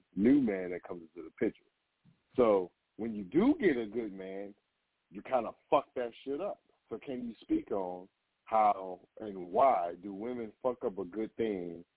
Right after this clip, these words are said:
when they actually got a good nigga that's actually doing everything or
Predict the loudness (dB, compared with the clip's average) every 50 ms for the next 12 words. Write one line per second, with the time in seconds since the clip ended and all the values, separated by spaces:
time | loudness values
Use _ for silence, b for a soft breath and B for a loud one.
0 | _ _ -4 -4 -2 -2 -2 -4 -2 0 2 2 2 2 0 -4 -4 2 4 6
1 | 6 6 6 4 4 2 2 4 2 2 2 2 2 0 0 -2 -6 _ 2 4
2 | 4 2 2 -2 -10 -8 -6 -6 -8 -10 -14 _ _ _ _ _ _ -8 -6 -4
3 | -4 -4 -4 -4 -4 -4 -4 -4 -6 -6 -4 -4 -2 -2 -4 -4 -6 -8 -8